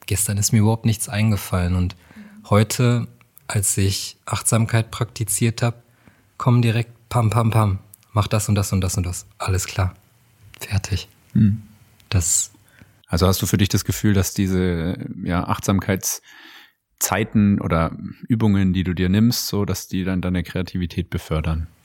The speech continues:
Speaker 1: Absolut. Absolut, ja. Ich finde, Kreativität, also wenn es vor allem so um Ideen und Impulse geht, finde ich es auch ganz wichtig,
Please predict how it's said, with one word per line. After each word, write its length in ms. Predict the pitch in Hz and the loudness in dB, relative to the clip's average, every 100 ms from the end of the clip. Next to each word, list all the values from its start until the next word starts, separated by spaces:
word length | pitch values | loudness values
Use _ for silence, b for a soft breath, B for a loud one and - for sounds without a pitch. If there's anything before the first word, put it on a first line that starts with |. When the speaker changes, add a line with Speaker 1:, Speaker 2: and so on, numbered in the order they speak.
| - | -10
Speaker 1:
Absolut. 580 | - - - 101 92 - - _ _ _ _ _ - | -6 -2 2 2 2 -4 -14 _ _ _ _ _ -8
Absolut, 640 | 107 - 107 98 98 92 | -4 -2 0 0 0 -2
ja. 280 | 98 101 110 | 2 4 4
Ich 200 | 101 - B B B B B B - - | 4 0 B B B B B B -20 -14
finde, 560 | - - 135 135 127 127 - _ _ _ _ - _ _ - - _ - | -4 2 4 6 4 2 -6 _ _ _ _ -20 _ _ -20 -20 _ -12
Kreativität, 1040 | - - 107 104 - 107 104 - 127 147 104 | -4 2 2 2 0 2 0 0 0 0 -4
also 220 | 98 101 | -4 0
wenn 160 | 98 | 0
es 140 | 107 - | 0 -2
vor 240 | - 98 | -6 -4
allem 300 | 104 110 110 | 0 2 2
so 200 | 98 98 104 | 2 -2 -2
um 480 | 95 92 92 95 92 _ | -2 -2 -2 -4 -8 _
Ideen 520 | - 92 104 104 110 104 | -8 -4 0 2 2 2
und 180 | 101 | 0
Impulse 640 | 95 87 - 110 117 107 101 | -4 -8 -2 0 0 0 -2
geht, 300 | 104 104 - | 0 0 -2
finde 220 | - 107 | 0 0
ich 80 | 107 | 0
es 140 | - | -4
auch 200 | 104 101 | -4 -4
ganz 340 | 113 104 101 - | 0 2 0 -2
wichtig, 460 | 104 - 110 - | -4 0 -2 -4